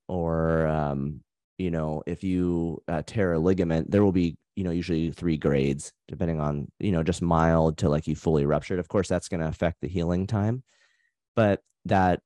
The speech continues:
second stage of healing is usually thought to be about three weeks. And then after that, you go into remodeling. And remodeling is really where for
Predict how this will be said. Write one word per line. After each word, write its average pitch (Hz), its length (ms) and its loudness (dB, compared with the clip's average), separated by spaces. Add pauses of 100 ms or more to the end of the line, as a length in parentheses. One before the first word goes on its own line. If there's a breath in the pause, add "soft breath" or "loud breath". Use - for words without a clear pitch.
(120)
second 117 480 0
stage 90 580 0
of 80 120 -4
healing 90 380 0
is 82 200 -2
usually 92 300 0
thought 85 260 -4
to - 60 -12
be 82 80 -2
about 78 320 -2
three 87 240 -2
weeks. 87 400 -4 (140)
And 107 100 -2
then 110 100 2
after 104 220 2
that, 90 240 2
you 98 60 2
go 98 140 4
into 90 100 0
remodeling. 82 720 2
And 87 140 -4
remodeling 92 640 2
is 82 260 -2
really 85 540 0
where 80 580 0 (360)
for 90 520 0